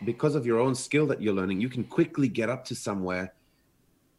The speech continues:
getting past bits that you no longer need a tutorial or an explanation for 'cause you're just better at it. Even though it's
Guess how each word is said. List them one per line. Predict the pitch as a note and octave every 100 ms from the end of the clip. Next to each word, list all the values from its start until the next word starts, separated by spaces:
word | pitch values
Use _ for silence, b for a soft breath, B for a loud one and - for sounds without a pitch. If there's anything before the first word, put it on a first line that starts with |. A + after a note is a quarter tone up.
| _ -
getting | - A#2+ B2
past | B2 G#2+ G2+ F#2+
bits | A2 -
that | G2+
you | A2
no | A2+ A#2
longer | A2+ A2+ G#2+
need | G#2 G#2+
a | G2
tutorial | - G2+ A2 G#2+ G2
or | F#2 F2+
an | G2
explanation | G2+ - G#2 G2 G2+ G#2
for | F#2+ F#2+
'cause | - E2+
you're | G#2
just | G2 F2+
better | G2+ G2 F#2+
at |
it. | F2+ A#2+
Even | C3 C3+
though | A#2 G#2+
it's | F#2+ - -